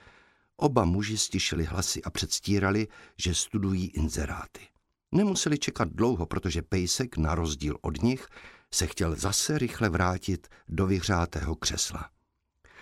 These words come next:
Na hlavu nejistého muže se snášely hořké výčitky. "Na začátku si to dokonce chtěl udělat sám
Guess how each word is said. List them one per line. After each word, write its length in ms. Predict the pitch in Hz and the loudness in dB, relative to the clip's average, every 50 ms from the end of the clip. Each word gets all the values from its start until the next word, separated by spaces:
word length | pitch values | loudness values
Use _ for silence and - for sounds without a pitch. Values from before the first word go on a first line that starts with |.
| - _ _ - | -20 _ _ 2
Na 100 | 92 101 | 2 4
hlavu 260 | 127 151 156 135 104 | 4 4 4 4 4
nejistého 500 | 101 117 143 - - - 147 147 123 104 | 2 2 0 0 0 0 0 2 2 2
muže 280 | 95 101 101 - 123 | 2 2 0 0 -2
se 160 | 123 - - 104 | -2 -2 -2 -2
snášely 520 | - - 113 107 117 - - 120 117 107 | 0 2 2 2 0 0 -2 -2 -2 0
hořké 420 | 78 92 107 - - - 110 104 | 0 -2 -2 -4 -4 -2 -2 -2
výčitky. 640 | 98 90 90 - - - - - - - - - - - - - _ _ _ _ _ - - - - - - _ _ - | -2 -4 -4 -4 -4 -4 -4 -6 -10 -14 -14 -14 -14 -16 -20 -20 _ _ _ _ _ -20 -20 -20 -20 -20 -20 _ _ 0
"Na 180 | 90 123 120 | 0 0 2
začátku 680 | 117 - 131 - - - 127 120 123 110 - - - - | 2 0 0 0 0 0 0 0 -2 -4 -6 -8 -8 -6
si 160 | - - - | -4 -4 -2
to 120 | - - 117 | -2 0 0
dokonce 400 | 110 123 - 131 123 - 143 120 | -2 -2 -2 -2 -2 -2 -2 -4
chtěl 240 | - - 139 117 117 | -2 -4 -4 -4 -4
udělat 340 | 120 117 - - - - | -4 -4 -4 -2 0 2
sám 500 | - - - 110 - 160 160 165 147 - | 2 2 2 2 0 0 0 0 -2 -4